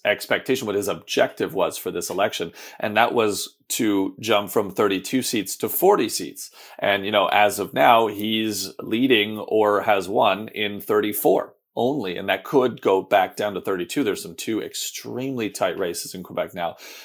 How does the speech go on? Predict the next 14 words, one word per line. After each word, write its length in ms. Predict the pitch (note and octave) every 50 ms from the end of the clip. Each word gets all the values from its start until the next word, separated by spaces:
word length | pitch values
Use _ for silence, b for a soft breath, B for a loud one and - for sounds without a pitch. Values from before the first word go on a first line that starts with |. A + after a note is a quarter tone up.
| B B
that 120 | - G2 F#2+
will 140 | F2+ F#2+ G2
only 120 | G2 F#2
be 80 | F2 F#2
decided 380 | F2 F2+ F2 - G2 F2+ E2
much 220 | D#2+ F2 F2 - -
later 180 | G2 G2 F#2+
this 240 | E2+ F2 E2 - -
week, 160 | F#2+ E2 -
presumably. 600 | - F2+ D#2+ E2+ E2 E2 D#2+ D#2+ D#2+ D#2+ D#2 - - B B B B
And 180 | B - B2+ A#2
so, 400 | - - C#3+ B2 B2 A#2+ A#2 -
you 60 | - C#3
know, 200 | A#2+ G#2+ -